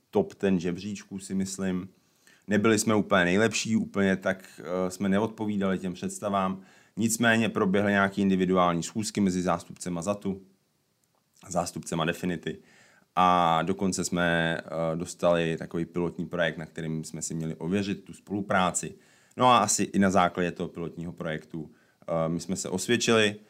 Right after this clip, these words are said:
No a následně teda jsme, jsme byli vybraní jako ten nejvhodnější kandidát, který bude začleněný, eh, do, do dneska už našich řad.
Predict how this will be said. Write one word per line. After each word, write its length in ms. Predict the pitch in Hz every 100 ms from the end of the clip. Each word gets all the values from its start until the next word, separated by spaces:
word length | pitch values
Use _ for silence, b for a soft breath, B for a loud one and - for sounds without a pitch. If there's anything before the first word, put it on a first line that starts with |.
| b -
No 100 | 104
a 100 | 117
následně 480 | 110 101 113 107 104
teda 260 | 104 101
jsme, 580 | 98 - 104 101 98 98
jsme 300 | 95 - 95
byli 160 | 95 101
vybraní 460 | 104 98 123 120 113
jako 240 | 101 104
ten 180 | 95 98
nejvhodnější 560 | 98 95 92 95 95
kandidát, 580 | - 90 95 95 90 90
který 220 | - 90
bude 180 | 85 87
začleněný, 800 | 85 - - 92 90 87 87 85 -
eh, 40 | 64 85 82 82 82
do, 640 | 82 87 85 85 80 80
do 260 | 80 85 82
dneska 300 | 85 87 -
už 140 | 90 -
našich 400 | 90 - 101 92
řad. 320 | 92 95 -